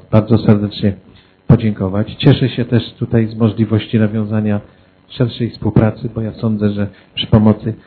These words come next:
takich akcji, książek, apeli możemy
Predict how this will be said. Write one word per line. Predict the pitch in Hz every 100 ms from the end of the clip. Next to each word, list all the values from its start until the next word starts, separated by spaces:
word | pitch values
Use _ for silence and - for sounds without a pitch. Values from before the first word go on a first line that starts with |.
| _
takich | - 120 143 117
akcji, | 113 - 113 110 113 - -
książek, | - 117 110 107
apeli | 104 117 107 113
możemy | 101 101 104 104 104